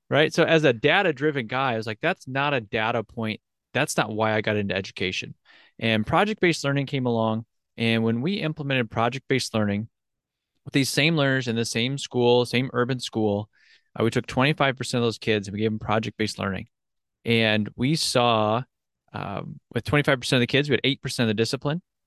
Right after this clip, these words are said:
We, our attendance was a percent and a half higher. And in an F school, we would have been a B. So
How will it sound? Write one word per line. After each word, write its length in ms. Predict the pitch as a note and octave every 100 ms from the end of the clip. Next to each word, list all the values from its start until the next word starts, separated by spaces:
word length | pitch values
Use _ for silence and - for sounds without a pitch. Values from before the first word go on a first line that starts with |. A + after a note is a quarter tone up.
| _ _
We, 240 | B2 B2 -
our 200 | A2+ A#2
attendance 640 | A2+ A2+ - C#3 D3 E3+ -
was 100 | A#2+
a 60 |
percent 320 | A2+ G#2 B2+
and 80 | -
a 20 |
half 120 | A2 G#2
higher. 360 | A2 A#2+ G3 - _ _ _
And 140 | - A#2
in 120 | A2+
an 100 | A2
F 160 | D3 D3
school, 340 | - C3 A#2
we 80 | A2+
would 120 | A#2
have 80 | G#2+
been 100 | G#2+
a 60 |
B. 420 | F#2+ G2+ G2 A2+ - _ _ _ - _
So 280 | - B2 A#2